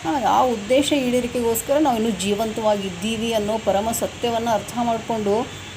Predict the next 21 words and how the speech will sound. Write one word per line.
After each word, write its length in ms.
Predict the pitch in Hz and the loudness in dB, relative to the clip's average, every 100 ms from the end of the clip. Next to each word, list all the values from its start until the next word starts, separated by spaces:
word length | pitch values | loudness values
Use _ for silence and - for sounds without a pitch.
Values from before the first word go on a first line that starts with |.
| - | -6
ನಮ್ಮನ್ನ 420 | 220 240 277 294 294 | 0 2 4 4 6
ನಾವು 260 | 277 277 | 6 6
ಪ್ರೀತಿಸ್ಕೊಂಡು, 680 | 277 254 247 240 - 233 202 | 4 0 -4 -4 -2 0 0
ಮೊದಲು 300 | 190 190 240 | 2 2 2
ನಮ್ಮನ್ನ 400 | 254 185 196 226 | 2 2 0 0
ನಾವು 260 | 240 226 226 | 0 0 0
ಪ್ರೀತಿ 300 | 214 208 214 | -4 -4 -2
ಮಾಡ್ಕೊಂಡು 600 | 202 196 254 262 233 302 - - - 247 | 0 0 0 0 2 2 0 -12 -6 0
ನಂತರ 260 | 294 302 | 2 4
ಎಲ್ಲರನ್ನೂ 680 | 302 165 180 233 262 269 285 | 4 4 2 0 0 2 2
ಪ್ರೀತಿ 340 | 269 233 226 226 | 2 -2 -2 2
ಮಾಡೋವಂಥ 580 | 214 208 202 196 - | 4 6 6 4 0
ವಿಶಾಲ 540 | 214 196 196 240 247 254 | -2 -2 -2 0 2 2
ಭಾವ 500 | 208 - 190 196 202 185 190 233 - - - 233 | 0 -2 0 2 6 6 4 2 -6 -14 -8 -2
ಯಾಕೆ 340 | 247 277 240 | -2 0 0
ನಮ್ಮೊಳಗೆ 400 | 214 202 185 190 | 0 2 2 0
ಉದಿಸೋದಿಲ್ಲ? 800 | 180 - 190 180 170 175 180 - 180 | -2 -2 -2 0 0 0 0 0 0
ಬರೀ 240 | 208 262 | 2 2
ಸ್ವಾರ್ಥಕ್ಕೋಸ್ಕರನೇ 1200 | 262 240 185 208 262 247 254 262 - - 285 285 | 0 2 2 2 -2 -4 2 2 4 4 6 6
ಬಡ್ದಾಡಿ 400 | 262 240 240 240 | 2 2 2 0
ಸಾಯ್ತೀವಲ್ಲ. 520 | 247 220 220 208 185 | 2 0 0 0 2